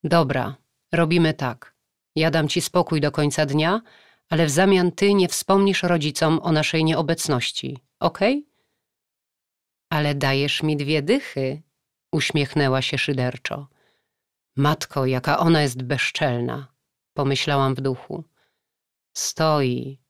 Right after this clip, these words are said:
odmruknęłam natomiast na głos. Pomimo tego, że bardzo mnie zdenerwowała, postanowiłam odpuścić. Wolałam stracić dwadzieścia złotych, niż wdać się w kłótnię z rodzicami. Powoli udałam się w stronę kuchni i usiadłam przy stole.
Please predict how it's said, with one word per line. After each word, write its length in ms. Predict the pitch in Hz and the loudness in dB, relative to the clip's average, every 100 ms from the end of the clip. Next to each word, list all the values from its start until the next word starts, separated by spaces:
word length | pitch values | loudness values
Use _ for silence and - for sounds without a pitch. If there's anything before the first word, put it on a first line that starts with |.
| _ _ _ _ | _ _ _ _
odmruknęłam 760 | 156 135 139 143 151 143 135 135 | -2 0 0 0 0 2 2 2
natomiast 560 | 131 151 139 135 - | 0 0 0 -2 -2
na 220 | 139 123 | 0 0
głos. 480 | 117 127 135 - - _ _ _ _ _ _ _ | -2 -6 -6 -10 -12 _ _ _ _ _ _ _
Pomimo 360 | 160 151 151 156 | 0 2 2 2
tego, 260 | 165 160 | 2 2
że 140 | 147 139 | 2 0
bardzo 400 | 151 170 139 135 | 0 0 0 0
mnie 160 | 135 | 0
zdenerwowała, 880 | 131 139 139 135 135 131 127 131 170 | 0 -2 0 -2 0 0 0 -2 -4
postanowiłam 720 | - - 151 147 135 151 156 | -8 -6 0 0 0 2 2
odpuścić. 840 | 170 - 190 139 - - 123 - - _ _ _ _ _ | 0 -2 -2 0 -4 -8 -8 -12 -14 _ _ _ _ _
Wolałam 360 | 170 202 202 165 | 2 4 4 2
stracić 560 | - 160 135 139 - | 0 -2 -2 -6 -6
dwadzieścia 560 | 127 143 151 170 - 139 | -2 0 0 -2 -2 -2
złotych, 460 | 143 165 151 135 | 0 0 0 -2
niż 180 | 147 131 | -2 -2
wdać 280 | 127 143 143 | 0 -2 0
się 140 | - | -4
w 80 | 131 | -6
kłótnię 380 | - 139 - 139 | -4 -4 0 0
z 60 | 135 | 0
rodzicami. 720 | 135 147 - 151 120 117 143 _ _ _ _ _ _ _ _ _ _ _ _ _ | -2 -2 0 0 0 -4 -10 _ _ _ _ _ _ _ _ _ _ _ _ _
Powoli 400 | - 151 202 262 | -2 2 2 2
udałam 360 | 214 190 190 175 | 2 2 4 2
się 140 | - | 0
w 40 | - | -4
stronę 380 | - 170 156 | -2 2 2
kuchni 600 | 151 190 190 196 190 - | 2 -2 0 0 0 0
i 80 | 160 | -2
usiadłam 500 | 180 - 175 151 151 | -2 0 0 2 0
przy 160 | 147 156 | 0 -4
stole. 560 | - 151 127 139 147 | -4 -2 -2 -2 -6